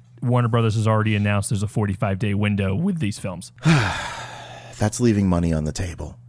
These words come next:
Speaker 2: That really is leaving money on the table. The movie's coming out on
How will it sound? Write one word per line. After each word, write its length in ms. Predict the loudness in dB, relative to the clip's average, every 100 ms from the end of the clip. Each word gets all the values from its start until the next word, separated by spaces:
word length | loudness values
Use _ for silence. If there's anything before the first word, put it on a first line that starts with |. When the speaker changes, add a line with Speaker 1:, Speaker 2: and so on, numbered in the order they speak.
| -20 -20 -18 -8
Speaker 2:
That 140 | -6
really 600 | -4 2 4 4 2 -2 -2
is 200 | -4 -2
leaving 340 | 0 0 0
money 240 | 0 0 -2
on 120 | -2
the 80 | -4
table. 440 | -6 -6 -4 -6 -6 -20 -8
The 60 | 2
movie's 280 | 4 4 0
coming 300 | -2 0 2
out 240 | 2 0 0
on 200 | -2